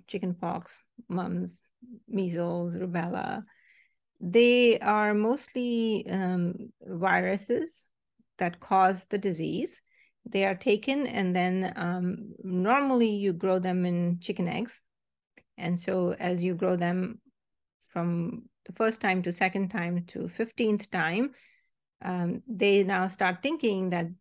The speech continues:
chicken is their new host, and it takes time, and you have to go through that process so that it no longer, uh, is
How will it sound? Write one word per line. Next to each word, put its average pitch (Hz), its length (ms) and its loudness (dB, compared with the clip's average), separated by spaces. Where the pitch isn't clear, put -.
chicken 202 400 -2
is 180 280 -2
their 180 160 -2
new 180 220 2
host, 226 520 0
and 180 560 -2
it 175 160 -6
takes - 320 0
time, 202 380 2
and 185 140 0
you 180 120 2
have 202 260 2
to 180 320 -2
go 208 160 4
through 196 220 0
that 175 220 0
process 240 480 0
so 196 200 -4
that 190 280 2
it 185 120 -2
no 202 200 0
longer, 196 760 0
uh, 175 360 -2
is 180 420 -2